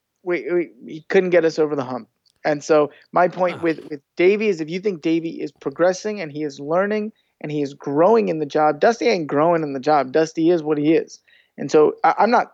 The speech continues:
Speaker 1: making the case to fire him. I'm just saying if you felt that what he was wasn't enough, then that's fine. And you fire him. But Davey, I can confidently say, can grow in the job. And so what he is today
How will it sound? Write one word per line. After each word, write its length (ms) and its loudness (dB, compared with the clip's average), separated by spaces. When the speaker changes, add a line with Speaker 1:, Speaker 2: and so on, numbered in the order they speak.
Speaker 1:
making 320 0
the 60 -6
case 220 0
to 100 -16
fire 260 2
him. 60 -4
I'm 120 -4
just 140 -8
saying 180 0
if 120 -4
you 160 -6
felt 300 0
that 140 -4
what 240 0
he 160 -4
was 340 2
wasn't 320 -2
enough, 360 -2
then 120 -10
that's 200 -8
fine. 340 -4
And 100 -12
you 80 -10
fire 240 2
him. 160 -4
But 140 -6
Davey, 320 4
I 100 4
can 280 -10
confidently 520 -4
say, 440 -4
can 240 -8
grow 460 2
in 140 -4
the 80 -8
job. 360 -6
And 80 -16
so 120 -2
what 240 2
he 200 -6
is 300 -4
today 600 -2